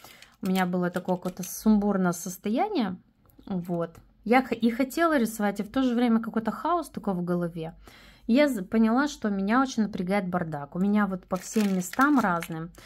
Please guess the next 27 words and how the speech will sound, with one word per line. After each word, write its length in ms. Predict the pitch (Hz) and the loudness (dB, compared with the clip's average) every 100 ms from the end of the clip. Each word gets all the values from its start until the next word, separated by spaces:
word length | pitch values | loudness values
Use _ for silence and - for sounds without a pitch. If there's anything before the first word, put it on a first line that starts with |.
| - - | -20 -10
То 80 | - | -8
есть 120 | 190 | 0
у 40 | 208 | 4
меня 100 | 208 | 4
несколько 460 | 202 196 196 - | 2 -2 -6 -6
стаканчиков, 720 | 185 196 202 349 370 262 - 208 | -8 -6 -4 -4 -4 -6 -6 -4
у 40 | 202 | -2
меня, 240 | 202 190 - - - - - | -2 -4 -8 -20 -20 -18 -4
а, 320 | 175 170 165 | -2 0 0
когда 500 | 185 180 185 180 175 - | -2 -2 0 -2 -2 -6
все 180 | - | -4
в 120 | 180 - | -4 -4
порядке, 480 | 185 165 160 - | -2 -2 -4 -10
когда 240 | 160 165 160 | -8 -6 -4
порядок, 560 | 180 208 294 262 - - | -4 -2 -2 -4 -6 -8
вот 260 | 180 180 - | -6 -6 -6
есть 260 | 180 185 185 | -4 -2 -2
стаканчик 600 | - - 160 160 - 185 | -8 -6 -4 -4 -8 -14
с 120 | - | -2
линерами, 540 | 247 233 196 190 196 190 | 2 4 4 0 -4 -4
есть 280 | 190 214 | -2 -4
стаканчик 640 | - 180 196 202 202 190 - | -6 -8 -6 -6 -6 -10 -16
с 460 | - - 190 185 180 | -18 -10 -6 -6 -6
карандашами, 760 | 214 247 247 240 - 180 170 165 | -2 0 0 -2 -4 -4 -4 -6
есть 280 | 180 254 | -4 -4
стаканчик 640 | 247 214 190 208 226 214 - | -4 -6 -2 -2 -2 -8 -14
с 480 | - - 185 180 | -16 -8 -4 -4